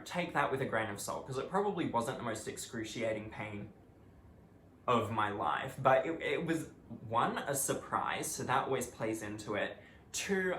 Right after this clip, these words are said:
I didn't know what had happened. Three, it was terrifying. And four, there was about a pint of blood,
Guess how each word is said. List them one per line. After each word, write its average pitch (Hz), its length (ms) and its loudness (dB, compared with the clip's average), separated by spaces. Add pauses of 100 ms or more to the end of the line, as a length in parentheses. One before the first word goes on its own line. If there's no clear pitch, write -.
I 151 120 6
didn't 165 720 -2 (840)
know 120 320 2
what 127 240 4
had 113 160 2
happened. 101 640 0 (380)
Three, 170 720 -2
it 131 160 6
was 120 260 0 (220)
terrifying. 110 1120 0 (1200)
And 170 220 2
four, 185 640 4 (680)
there 156 140 6
was 160 200 4
about 147 460 2 (140)
a 147 80 4
pint 143 560 0
of 135 280 2
blood, 113 680 4